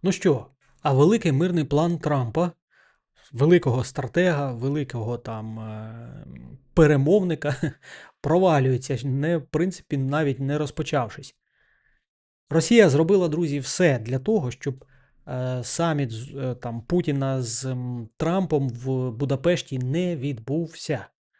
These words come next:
Лавров не змо-, не зміг домовитися з, е, Рубіо, Путін відмовився від пропозицій зупинити вогонь по лінії фронту. Одним словом, далі ми про це поговоримо, розберемося в деталях.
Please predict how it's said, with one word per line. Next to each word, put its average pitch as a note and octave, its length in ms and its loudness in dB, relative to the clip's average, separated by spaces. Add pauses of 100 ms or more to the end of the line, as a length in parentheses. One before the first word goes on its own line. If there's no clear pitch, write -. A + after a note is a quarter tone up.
(720)
Лавров G3 360 4
не D3 100 0
змо-, D#3 220 -2
не D#3+ 200 0
зміг E3+ 240 0
домовитися A#2+ 760 -4
з, A2 160 -12
е, G#2 340 -10
Рубіо, C#3+ 580 0 (280)
Путін F3 280 0
відмовився C#3 680 0
від A#2+ 240 -6
пропозицій B2+ 880 -6 (280)
зупинити C3 540 -2
вогонь C#3 500 -2
по C#3 200 -2
лінії C3+ 300 -2
фронту. B2+ 380 -6
Одним D#3+ 280 -2
словом, D3+ 420 2
далі C3+ 300 2
ми A#2+ 120 -4
про B2+ 140 -6
це A#2 240 -8 (440)
поговоримо, C#3+ 720 0 (180)
розберемося D3 760 0
в A#2+ 60 -4
деталях. D#3 560 2